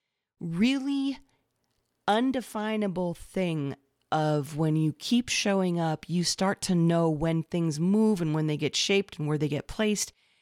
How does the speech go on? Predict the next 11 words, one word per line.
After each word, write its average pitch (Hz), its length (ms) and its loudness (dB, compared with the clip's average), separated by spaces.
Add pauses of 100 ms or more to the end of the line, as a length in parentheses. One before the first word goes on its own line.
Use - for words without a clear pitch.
(280)
And 190 420 2
it's 185 220 -4
not 196 360 0
something 214 400 0
that 185 160 -4
comes 190 340 0
because 180 380 -2
you 170 120 -2
wrote 160 220 2
an 147 180 -2
outline. - 560 -10